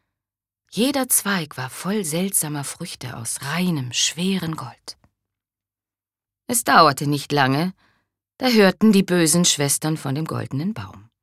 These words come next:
Als sie erfuhren, dass er auf dem Grab ihrer Mutter wachse, wollten sie ihren Anteil an dem Gold. Sie liefen zu ihrem Vater, dem König, und sagten: "Der goldene Baum ist ein Geschenk unserer Mutter.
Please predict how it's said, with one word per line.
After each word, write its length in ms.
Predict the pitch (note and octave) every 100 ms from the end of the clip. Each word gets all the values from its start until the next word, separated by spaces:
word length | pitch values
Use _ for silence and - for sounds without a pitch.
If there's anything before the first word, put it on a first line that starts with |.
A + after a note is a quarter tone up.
| _ _ _ _ _ _ _ -
Als 160 | C#3
sie 100 | D3
erfuhren, 460 | D#3+ - C4+ F#3+ C#3+
dass 180 | C#3+ C3+
er 120 | C3
auf 80 | -
dem 140 | D3
Grab 300 | E3 G3 -
ihrer 200 | C#3+ C#3
Mutter 300 | D#3 A3 C3
wachse, 340 | A#2+ - F#3+ G3 - _ _ _
wollten 340 | - A#3 - D#3
sie 140 | D3+
ihren 200 | F#3+ B3+
Anteil 440 | C4+ G#3+ D3+ C3+ B2
an 120 | C3
dem 120 | C3
Gold. 380 | C#3 C#3 - - _ _ _ _ _ _ _ _ -
Sie 120 | C#4
liefen 260 | D4+ D#4+ D#4
zu 100 | -
ihrem 200 | B3 B3+
Vater, 460 | - A#3+ - C#3
dem 140 | C3+ C#3+
König, 360 | C#4 F3 C#3+
und 100 | D3+
sagten: 480 | D#3+ F3 - F#3+ F3 - - - _ _ _ _ _
"Der 80 | F#3+
goldene 280 | G#3+ D#4+ C4
Baum 280 | G#3+ D4 C4
ist 100 | -
ein 120 | A3
Geschenk 360 | G3+ B3 D#4+ -
unserer 260 | A#3 G3+
Mutter. 360 | F#3+ C4 D4+